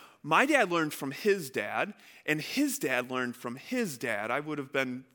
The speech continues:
fourth generation to be a part of, uh, of that, that, uh, lumber company and, and that family business. And what's interesting is that Jesus kind of had a family business himself. He said that he was all about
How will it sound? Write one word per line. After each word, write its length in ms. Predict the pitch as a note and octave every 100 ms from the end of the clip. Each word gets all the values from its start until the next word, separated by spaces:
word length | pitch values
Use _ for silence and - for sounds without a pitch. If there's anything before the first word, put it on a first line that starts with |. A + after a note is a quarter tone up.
| _
fourth 580 | - D3+ C3+ C3+ - C#3
generation 800 | B2+ C3+ C3+ F#3 G3 - A#2+ G#2+
to 100 | C3
be 220 | A#2+ A#2 - - - -
a 120 | B2+
part 380 | - D3+ B2+ -
of, 480 | B2+ B2 A#2+ A2+ -
uh, 240 | - A2+ A2 -
of 240 | A#2 A#2+
that, 240 | A#2 G#2+ - C3+
that, 200 | A2 G#2 -
uh, 180 | A2 G#2
lumber 300 | B2 A3+ F#3
company 480 | - G#2 - A2 G#2
and, 140 | G#2 -
and 140 | - A#2
that 120 | A2
family 320 | - A2+ G#2+
business. 460 | G#2+ D3 C#3+ A2+ -
And 80 | C3+
what's 140 | C#3+
interesting 440 | G#3+ A#3 - F#3
is 140 | D#3+ C#3+
that 80 | C#3
Jesus 400 | D3+ D3 C#3+ -
kind 220 | C#3+ C3+
of 80 | C3
had 280 | C#3 B2+ A#2 - - -
a 80 | C3
family 320 | C#3+ C3 C3
business 560 | B2+ B2 C3 B2 - -
himself. 640 | B2 - E3+ C3 A2 -
He 80 | C3+
said 320 | C3 C#3+ C3
that 140 | B2 A#2+
he 120 | D#3
was 200 | D3 C#3+ -
all 380 | D#3+ F3 G3 G3+
about 420 | C#3 B2+ B2